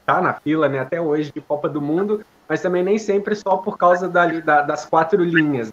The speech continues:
né? Tem, tem sempre algum problema também pra, pra atrapalhar. E também quem deixa na fila, né, tem muito, muita culpa é o Robin, o, naquela, na, na final de dois mil e dez, né, que, assim, perdeu um gol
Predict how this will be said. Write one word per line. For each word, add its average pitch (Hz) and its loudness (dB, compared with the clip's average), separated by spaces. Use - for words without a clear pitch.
né? - -14
Tem, 139 -4
tem 143 -6
sempre 175 -2
algum 180 2
problema 160 -2
também 147 -6
pra, 156 -2
pra 151 -2
atrapalhar. 151 -4
E 151 0
também 170 0
quem 185 -2
deixa 180 -2
na 165 2
fila, 180 0
né, 185 0
tem 165 0
muito, 185 0
muita 175 -2
culpa 185 4
é 190 6
o 220 2
Robin, 196 4
o, 131 -2
naquela, 147 4
na, 160 0
na 160 0
final 160 2
de 156 -8
dois 151 -2
mil 160 2
e 165 0
dez, 175 4
né, 208 2
que, 180 -4
assim, 160 -4
perdeu 147 2
um 175 2
gol 185 2